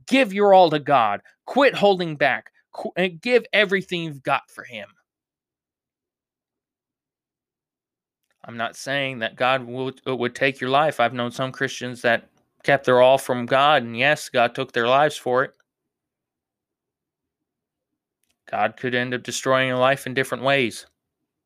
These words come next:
But when we keep our all from God, when we keep our full commitment from God and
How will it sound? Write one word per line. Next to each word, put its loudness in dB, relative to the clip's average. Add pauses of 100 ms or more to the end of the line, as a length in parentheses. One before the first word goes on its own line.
(920)
But 4
when -2
we 2
keep -6
our 6
all 8
from -8
God, -2
when -14
we -10
keep -12
our 0
full -8
commitment -10
from -10
God 2
and -12